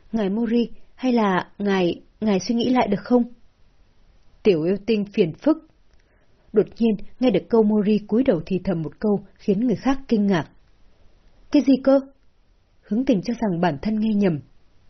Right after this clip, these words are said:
Yêu tinh phiền phức, nói cô hay nói Ngô Dữ Sinh vậy? Hướng Tình quýnh cả lên. Bị sự đáng yêu của Mori làm cho mềm nhũn. Còn Ngô Dữ Sinh càng giống như nhìn thấy sao hỏa đụng vào trái đất, miệng há to đến mức nhét vừa cả một quả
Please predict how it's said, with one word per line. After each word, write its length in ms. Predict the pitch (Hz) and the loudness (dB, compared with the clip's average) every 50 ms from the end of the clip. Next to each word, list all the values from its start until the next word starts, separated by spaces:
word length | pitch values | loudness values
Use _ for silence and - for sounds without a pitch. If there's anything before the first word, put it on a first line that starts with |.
| - - _ _ _ _ _ | -20 -20 _ _ _ _ _
Yêu 120 | - 233 214 - | 2 2 2 2
tinh 160 | - 226 202 | 2 0 0
phiền 280 | 196 202 - 220 175 156 | 0 0 2 0 0 0
phức, 200 | - - 294 302 - - - _ _ _ - - | 0 -2 -2 -2 -2 -6 -20 _ _ _ -12 -6
nói 140 | - 214 220 220 220 | -4 -4 -4 -4 -2
cô 240 | - 240 240 233 - - - | 2 2 2 2 2 -2 -10
hay 160 | - - 254 240 | -6 -2 -2 0
nói 180 | 226 214 214 | 0 0 0
Ngô 220 | 220 233 247 247 233 | 0 0 0 0 0
Dữ 120 | 240 285 262 - | 0 -4 -4 -2
Sinh 140 | - 262 240 | -2 -2 0
vậy? 240 | 220 247 214 - - - _ _ _ _ _ _ _ _ _ _ _ _ | 0 0 0 0 -2 -6 _ _ _ _ _ _ _ _ _ _ _ _
Hướng 160 | _ - 240 | _ -4 -2
Tình 280 | 240 - 285 214 175 - | 0 2 2 2 0 0
quýnh 200 | - 202 214 277 | -2 -2 -2 0
cả 100 | - - 185 | 0 0 2
lên. 200 | 190 208 220 185 - - - - - _ _ _ _ _ _ _ - | 2 2 2 0 -2 -10 -20 -20 -20 _ _ _ _ _ _ _ -4
Bị 120 | 226 226 226 - | -2 -2 -2 -4
sự 140 | 233 196 | -6 -6
đáng 200 | 185 196 202 226 | -6 -6 -8 -8
yêu 220 | - - 254 247 240 | -6 -4 -2 -2 -2
của 180 | 240 - 180 | -2 -2 -2
Mori 420 | 160 190 226 220 190 226 226 220 220 - | -2 -2 -4 -2 0 0 -2 -2 -4 -4
làm 200 | - 226 214 185 | -4 -4 -4 -2
cho 120 | 160 - 254 | -2 -2 0
mềm 260 | 240 233 190 156 156 | 0 0 0 0 -2
nhũn. 200 | 160 202 - 277 294 - - - - _ _ - - _ _ - - _ | -2 -2 -2 -4 -4 -6 -12 -20 -20 _ _ -20 -20 _ _ -20 -10 _
Còn 220 | - 240 208 196 | 0 0 0 2
Ngô 140 | 214 247 240 | 2 0 0
Dữ 120 | 226 247 262 262 - | 0 0 -2 -2 0
Sinh 200 | 269 247 226 214 | 0 0 0 -2
càng 200 | - 202 170 156 - | -2 -4 -4 -4 -4
giống 200 | 180 170 190 208 | -4 -2 -2 0
như 140 | 220 240 233 | 0 0 2
nhìn 260 | 214 202 202 165 - | 2 2 0 0 0
thấy 160 | - 180 208 - - | -2 -2 -2 -2 -2
sao 100 | 262 240 | -4 -2
hỏa 320 | 196 220 196 165 143 - - | 0 0 0 0 -2 -4 0
đụng 220 | 202 202 - 180 | 2 2 2 2
vào 80 | 165 180 | -2 -6
trái 160 | - - 208 | -6 -4 -2
đất, 160 | 190 277 320 - - - _ - - - - - | 0 -2 -2 -2 -6 -18 _ -20 -20 -16 -2 0
miệng 180 | 240 247 - - | 2 2 2 0
há 180 | 190 196 196 - | -6 -8 -8 -6
to 140 | - 247 240 | -6 -4 -2
đến 180 | 208 208 196 208 | 0 0 2 2
mức 100 | 302 311 - - _ - | 0 0 -2 -8 _ -2
nhét 180 | 226 285 349 - - - | 0 0 0 -2 0 2
vừa 160 | 220 214 185 | 2 2 4
cả 120 | - - | 2 0
một 140 | 175 175 170 175 | -2 -2 -2 0
quả 120 | 196 165 | 0 -2